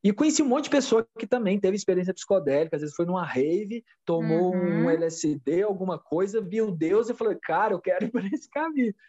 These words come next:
Speaker 1: Teve
Speaker 2: Sim.
Speaker 1: pessoas que tiveram essas bênçãos. Mas
Speaker 2: Também
Speaker 1: eu não
Speaker 2: conheço.
Speaker 1: acredito que Não é, é verdade? Então, mas eu não acredito que esse é o fim. Da mesma maneira que eu
Speaker 2: Uhum.
Speaker 1: não acredito que as plantas são o fim. Isso também é uma coisa fundamental. As plantas não são o fim. O fim é a gente ser melhor do que a gente é.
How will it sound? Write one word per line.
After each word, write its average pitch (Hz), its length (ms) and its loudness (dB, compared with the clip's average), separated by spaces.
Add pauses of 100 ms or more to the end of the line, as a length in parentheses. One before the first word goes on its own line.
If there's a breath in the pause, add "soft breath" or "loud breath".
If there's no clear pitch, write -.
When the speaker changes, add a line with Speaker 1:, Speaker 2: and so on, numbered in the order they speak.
(300 soft breath)
Speaker 1:
Teve 226 180 2
Speaker 2:
Sim. 233 40 2
Speaker 1:
pessoas 214 300 2
que - 60 -6
tiveram 294 260 0
essas 277 260 -2
bênçãos. 233 420 -2 (220 soft breath)
Mas 202 160 2
Speaker 2:
Também 226 60 2
Speaker 1:
eu 233 40 4
não 254 100 -2
Speaker 2:
conheço. 240 180 2
Speaker 1:
acredito 196 440 0
que - 100 -6 (760)
Não 180 160 0
é, 254 120 0
é 185 40 0
verdade? 190 340 -2
Então, 196 140 -8
mas 190 200 -2
eu 226 80 0
não 262 100 -2
acredito 202 640 -2
que 214 120 -2
esse 180 200 0
é 160 40 0
o 151 60 -2
fim. 139 400 -4 (300)
Da 226 100 2
mesma 277 180 0
maneira 233 280 2
que 226 80 -2
eu 240 40 -2
Speaker 2:
Uhum. 233 40 -2
Speaker 1:
não 226 60 -4
acredito 151 440 -2
que - 100 -4
as 196 160 -4
plantas 202 420 -2
são 151 140 -2
o 139 80 -6
fim. 110 360 -6 (380)
Isso 208 300 2
também 160 300 -2
é 165 40 0
uma 156 160 -2
coisa 135 280 0
fundamental. 135 680 -2
As - 160 -4
plantas 247 260 -2
não 233 80 0
são 294 260 -6
o 196 40 -2 (300)
fim. 220 220 -6 (240 soft breath)
O 180 80 0
fim 247 380 -2
é - 20 0
a 202 40 0
gente 202 160 -4
ser 240 100 -6
melhor 254 500 0
do 247 60 -12
que 240 60 -2
a 202 60 0
gente 185 320 -2
é. 180 200 -8